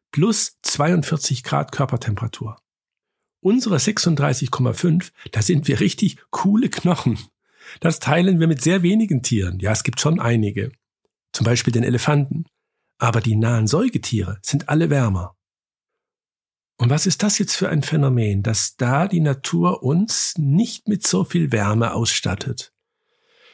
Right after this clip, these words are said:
In der anthroposophischen Menschenkunde ist das ein Grundphänomen, immer wieder darauf zu schauen, wo im Leiblichen sich etwas nicht ganz erfüllt. Dadurch entsteht ein Freiraum, möchte ich sagen.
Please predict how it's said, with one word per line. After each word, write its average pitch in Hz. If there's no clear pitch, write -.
In 139
der 180
anthroposophischen 147
Menschenkunde 180
ist -
das 151
ein 131
Grundphänomen, 107
immer 170
wieder 143
darauf 147
zu -
schauen, 127
wo 135
im 123
Leiblichen 170
sich -
etwas 151
nicht 185
ganz 156
erfüllt. 120
Dadurch 160
entsteht 156
ein 143
Freiraum, 113
möchte 113
ich -
sagen. 95